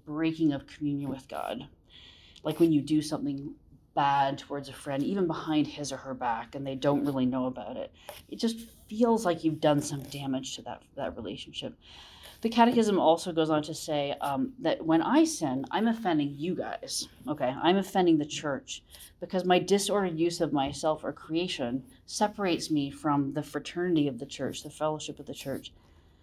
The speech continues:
um, and also deprives you of what's justly owed to the church, which is namely me, um, as a full gift to you. Um,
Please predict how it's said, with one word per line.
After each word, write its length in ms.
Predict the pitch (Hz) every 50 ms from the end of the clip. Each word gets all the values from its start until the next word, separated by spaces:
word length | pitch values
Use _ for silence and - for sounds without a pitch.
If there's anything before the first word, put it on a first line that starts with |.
| _ _ - - -
um, 340 | 139 139 131 127 127 127 127 -
and 100 | 190 196
also 280 | 202 208 226 226 254 240
deprives 520 | 233 202 - - - 185 165 160 156 151
you 460 | 156 190 254 285 220 139 131 143 151 -
of 160 | - 156 151
what's 300 | 156 156 - - - - - - _ _ _ -
justly 500 | - 165 160 156 - - 160 156 151 -
owed 200 | - 220 254 247
to 80 | 160
the 140 | - - -
church, 300 | - - 147 - - -
which 160 | 151 - -
is 120 | 151 143 139
namely 480 | 139 139 139 131 127 127 131 135 - - - 254
me, 340 | 254 156 - - 151 151 - - - - - -
um, 240 | - - - 156 160
as 180 | - 147 143 147
a 40 | -
full 260 | - - 175 147 139
gift 320 | 131 - 160 151 - - -
to 60 | 113
you. 280 | - - - - 147 - - - - - - - - - - - - - - - - - _ - -
Um, 320 | 165 151 143 143 - -